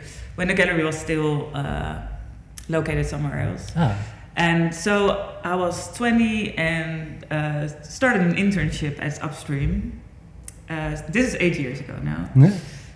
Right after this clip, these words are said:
Speaker 1: So, uh, so I started an internship there, and then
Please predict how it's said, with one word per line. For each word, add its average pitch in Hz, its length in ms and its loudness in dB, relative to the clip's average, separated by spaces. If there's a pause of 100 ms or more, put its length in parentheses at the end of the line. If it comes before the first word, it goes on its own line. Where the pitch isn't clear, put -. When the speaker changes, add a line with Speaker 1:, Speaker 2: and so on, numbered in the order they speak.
Speaker 1:
So, 160 760 -4 (300)
uh, 170 1080 0 (400)
so 208 140 -4
I 226 60 4
started 226 280 2
an 208 120 0
internship 185 540 -2
there, 156 480 2
and 160 220 -2
then 170 540 0